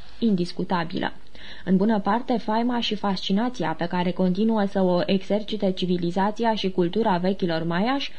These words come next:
derivă și din câteva necunoscute, în fond, esențiale.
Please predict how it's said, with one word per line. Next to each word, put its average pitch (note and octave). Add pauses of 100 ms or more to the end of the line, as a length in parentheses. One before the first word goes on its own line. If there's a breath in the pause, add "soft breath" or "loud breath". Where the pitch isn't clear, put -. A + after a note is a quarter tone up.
(240 loud breath)
derivă D#4+
și D#4
din C#4+
câteva C#4+
necunoscute, A3+
în F3
fond, G3+
esențiale. F3+